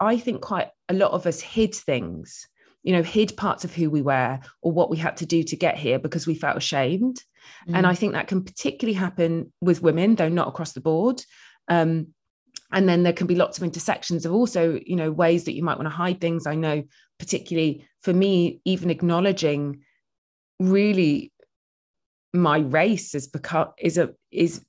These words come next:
Speaker 1: very recent for me. And, and, like, the industry often didn't know where to place me because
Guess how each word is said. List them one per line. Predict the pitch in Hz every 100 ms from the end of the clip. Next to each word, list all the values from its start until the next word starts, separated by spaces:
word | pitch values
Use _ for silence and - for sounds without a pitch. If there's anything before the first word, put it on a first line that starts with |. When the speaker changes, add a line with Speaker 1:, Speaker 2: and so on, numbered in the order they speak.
| _
Speaker 1:
very | 147 175 190 214 - -
recent | 180 220 269 196 -
for | -
me. | 143 131 135 -
And, | 156 151 156 - _ _ _ -
and, | 180 175
like, | 165 - -
the | 180 165
industry | 208 - 180
often | 165 165
didn't | 156 160
know | 160 156
where | 156
to | 151 -
place | 180 190 180
me | 139
because | 139 135 156